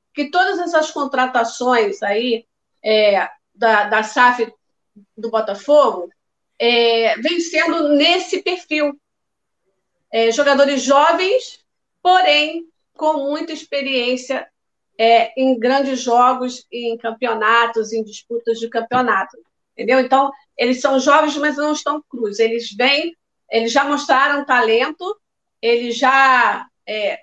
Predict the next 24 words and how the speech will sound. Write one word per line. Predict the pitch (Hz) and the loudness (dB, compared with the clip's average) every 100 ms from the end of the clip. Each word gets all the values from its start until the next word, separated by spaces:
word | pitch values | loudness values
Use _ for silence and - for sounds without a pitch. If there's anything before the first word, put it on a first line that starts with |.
| _ | _
foram | 277 285 262 | 0 2 0
vencedores | 294 359 - 302 226 254 294 285 | -2 -4 -4 -6 2 2 2 -2
nos, | 247 233 - - | -10 -12 -12 -14
nos | 233 240 - | -10 -10 -10
clubes | 247 233 226 - _ | -10 -10 -12 -16 _
de | - | -4
onde | 233 233 226 240 196 - | 2 2 0 -6 -12 -2
eles | 233 233 220 | -2 -2 -2
vêm. | 226 240 285 339 _ _ _ - | 0 0 -2 -8 _ _ _ -12
Então, | 220 254 | -2 0
esse | 262 262 | 0 0
é | |
o | 269 | -2
perfil | 285 294 240 208 202 _ _ _ _ | -2 -2 -6 -6 -8 _ _ _ _
que | - | -2
eu | 254 | 0
estou | 262 - 262 254 | 0 2 4 4
observando | 254 - 254 233 247 277 269 | 2 0 2 4 2 2 -2
nessas | 254 247 254 285 294 294 | -2 2 2 2 -2 -2
recentes | 285 277 254 262 - | -2 -2 -4 -4 -6
contratações | - 262 262 262 269 277 240 240 254 | -8 -6 -2 -2 -2 -4 -2 -2 0
aí | 240 233 233 | 0 0 -4
do | 220 | -2
Botafogo. | 226 247 254 - 185 | -2 -2 -6 -8 -18